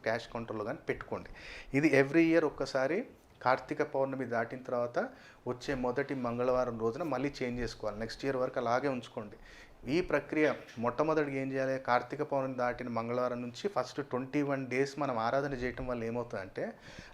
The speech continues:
ఆ గ్రహానికి సంబంధించిన బలం అనేది మనకు చేకూరుతుంది. ఆ గ్రహానికి సంబంధించిన మన జాతకంలో ఏమైనా దోషాలు ఉన్నా తొలగిపోతాయి. వాళ్ళ అనుగ్రహం అనేది మనకు లభిస్తుంది. ఈ సంవత్సరం మొత్తం కూడా ఈ కరోనా ద్వారా కూడా మనం చాలామంది నష్టపోయాం. కాబట్టి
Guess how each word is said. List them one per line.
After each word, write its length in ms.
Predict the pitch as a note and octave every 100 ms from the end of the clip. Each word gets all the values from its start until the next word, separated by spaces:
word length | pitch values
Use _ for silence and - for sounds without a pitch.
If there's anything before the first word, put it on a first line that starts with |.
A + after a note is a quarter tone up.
| C3+
ఆ 80 | A#2+ A2+
గ్రహానికి 360 | A2+ D#3 E3
సంబంధించిన 640 | - C#3 C3+ C3 B2 - A#2+ G#2+
బలం 220 | A#2+ C#3
అనేది 160 | C3+ B2+
మనకు 220 | B2 A#2 -
చేకూరుతుంది. 640 | A2+ - B2 - C3 E3+ - - - A#2
ఆ 60 |
గ్రహానికి 380 | A#2+ A#2 C3+ C#3+
సంబంధించిన 500 | C#3 C3+ C3 - B2+
మన 160 | A#2 C3
జాతకంలో 500 | C3+ C3 - C#3+ C3
ఏమైనా 180 | B2+ A#2
దోషాలు 400 | A#2 A2+ B2 A#2+
ఉన్నా 140 | A#2
తొలగిపోతాయి. 640 | - A2+ B2+ C#3+ C#3 F#3+ A3+ - - -
వాళ్ళ 220 | A#2+ A#2+
అనుగ్రహం 380 | A#2+ B2 C#3 C3+
అనేది 200 | B2+ B2
మనకు 260 | B2+ A#2 G#2+
లభిస్తుంది. 580 | G#2 A2+ - B2+ E3+ - - -
ఈ 60 | A#2+
సంవత్సరం 460 | A#2 A#2 - C3 B2
మొత్తం 300 | - B2 B2
కూడా 240 | C3 F#3 - - - A#2+
ఈ 40 |
కరోనా 340 | - A#2 B2
ద్వారా 220 | C3 C3 C3
కూడా 200 | C3+ C#3
మనం 180 | B2+ A#2+
చాలామంది 340 | A2+ B2 B2 A2+
నష్టపోయాం. 520 | A2 - A#2+ B2 C#3 - -
కాబట్టి 480 | A#2 B2 A#2+ E3+ G3+